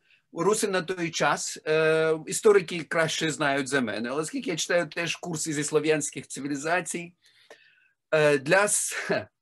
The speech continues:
<laughs> для арабів, принаймні, руси не були слов'яни, це зрозуміло. Вони багато чого плутали через те, що менше знали, та й ніхто не знав, хто такі руси на той час. Але, певно, це, це були, е, вікінги. Це, певно, згідно з тими покликаннями і з тими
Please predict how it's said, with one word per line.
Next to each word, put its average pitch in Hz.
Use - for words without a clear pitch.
<laughs> -
для 156
арабів, 208
принаймні, 123
руси 180
не 175
були 156
слов'яни, 107
це 131
зрозуміло. 123
Вони 214
багато 185
чого 151
плутали 131
через 127
те, 139
що 123
менше 147
знали, 127
та 165
й 151
ніхто 151
не 143
знав, 120
хто -
такі 127
руси 113
на 117
той 127
час. 160
Але, 214
певно, 262
це, 220
це 214
були, 170
е, 160
вікінги. 131
Це, 143
певно, 170
згідно 147
з -
тими 151
покликаннями 156
і 127
з -
тими 135